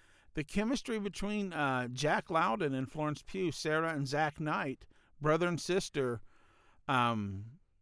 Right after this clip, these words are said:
you know, <sighs> I, I don't wanna get into spoilers 'cause I, you know, <laughs> I wanna talk about things that they did and said in the movie, but that's gonna get into spoiler territory. But let me just say,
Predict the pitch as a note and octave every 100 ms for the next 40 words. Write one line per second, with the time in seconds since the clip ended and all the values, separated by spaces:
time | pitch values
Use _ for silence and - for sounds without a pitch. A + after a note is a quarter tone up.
0 | _ _ _ - C#3+ C3+ C3+ D3+ D3+ -
1 | _ - - - - - - D3 - D#3
2 | F#3+ F#3 E3 F3 D#3+ C#3+ - - F3 E3
3 | C#3+ - D3 C#3+ D3 D#3+ F3 E3+ E3+ F#3
4 | F#3+ E3 F#3 F3+ D#3+ D#3 E3+ F3+ D3 D#3
5 | D3 D3 D3+ F3 D#3 D#3 - F#3+ F3 D#3
6 | F#3 F#3+ D#3 D3 C#3+ - - - E3 -
7 | E3 D#3+ E3 D3+ C#3+ - D#3+ D#3 C#3+ D3+
8 | C#3+ C#3 D3 C#3+ D3 D#3+ G3+ G3 F#3 -
9 | F3+ E3+